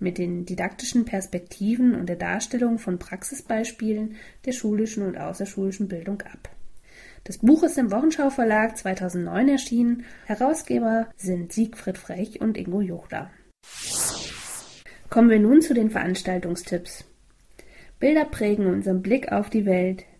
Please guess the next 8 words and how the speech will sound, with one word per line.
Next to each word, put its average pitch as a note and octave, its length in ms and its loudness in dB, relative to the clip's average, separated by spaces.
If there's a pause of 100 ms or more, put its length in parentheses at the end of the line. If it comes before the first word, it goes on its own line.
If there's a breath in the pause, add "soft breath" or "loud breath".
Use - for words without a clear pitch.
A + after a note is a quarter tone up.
Digital G3+ 600 0
fotografieren, A3+ 800 0
Fotos G#3+ 420 0
bearbeiten G3 760 0
und E3+ 200 -4
gesellschaftlich F#3 720 -4
deuten F#3 320 4
lernen. F3 460 -2